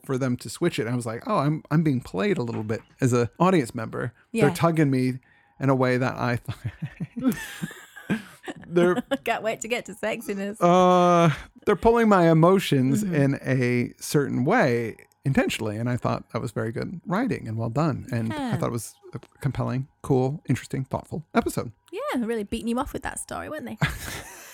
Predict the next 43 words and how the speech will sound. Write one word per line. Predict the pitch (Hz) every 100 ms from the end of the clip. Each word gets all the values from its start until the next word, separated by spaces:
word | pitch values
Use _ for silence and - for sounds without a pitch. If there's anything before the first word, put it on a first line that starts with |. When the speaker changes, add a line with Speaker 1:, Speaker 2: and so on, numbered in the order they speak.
| -
Speaker 1:
Wait, | 269 226
wait, | 220 - -
we | 285
didn't, | 277 196 - - -
we | 180 247
didn't | 277 196
give | 190
it | 175 147
a |
concepts. | - 208 240 - - - - _ -
Speaker 2:
Oh, | 127
Speaker 1:
Uh, | 117 120
Speaker 2:
no. | 294 294 254 185 _
Speaker 1:
concepts, | - 185 180 190 185 -
I | 139 143
would | 147
give | 143 139
it | 135
a | 139 131 123 123 - -
eight. | 160 233 - - -
I | 165
think |
it's | 165
pretty | - 175
high, | 156 170 190
the | -
i-, | 143 147 131 131
ideas | 143 143 147
that | 151
we, | 139
we | 139 139
discussed | 139 - 139
there. | 147
But | 135 123
for | 180
entertainment, | 185 165 214 208 139
I |
would | 147
also | 180 214 123
give | 101
it | 104
an | 107
eight. | 113 -